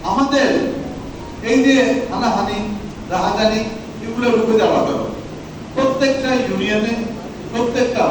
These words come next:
মহল্লায়, প্রত্যেকটা ওয়ার্ডে আপনাদের জাতীয়তাবাদী চেতনা, ভাই বন্ধুরা, আপনাদেরকে শক্ত হয়ে দাঁড়াতে হবে। আমরা নিয়মতান্ত্রিক রাজনীতিতে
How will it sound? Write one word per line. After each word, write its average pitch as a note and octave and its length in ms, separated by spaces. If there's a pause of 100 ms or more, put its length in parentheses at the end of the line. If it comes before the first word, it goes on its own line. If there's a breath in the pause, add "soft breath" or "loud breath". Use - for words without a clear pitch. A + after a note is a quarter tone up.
মহল্লায়, G#3+ 560 (340)
প্রত্যেকটা C4 540
ওয়ার্ডে E3+ 420 (400)
আপনাদের F3 520 (260)
জাতীয়তাবাদী D#3 760 (100)
চেতনা, C#3 380 (760)
ভাই D#3 240
বন্ধুরা, D#3+ 400 (580)
আপনাদেরকে D#3 760
শক্ত E3 280
হয়ে D3 320
দাঁড়াতে - 460
হবে। - 180 (3000)
আমরা G#3+ 360 (1300)
নিয়মতান্ত্রিক G#3 720
রাজনীতিতে C3 560